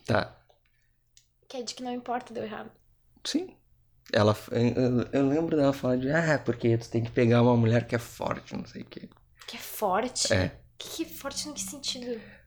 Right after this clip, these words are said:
Speaker 1: Acho que no sentido de não sucumbir.
Speaker 2: Aos teus desejos ou à tua vida?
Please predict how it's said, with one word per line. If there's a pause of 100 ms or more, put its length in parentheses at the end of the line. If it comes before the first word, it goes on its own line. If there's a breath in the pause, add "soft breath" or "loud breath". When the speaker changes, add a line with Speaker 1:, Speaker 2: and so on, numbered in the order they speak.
Speaker 1:
Acho
que
no
sentido
de
não
sucumbir. (2500)
Speaker 2:
Aos
teus
desejos
ou
à
tua
vida?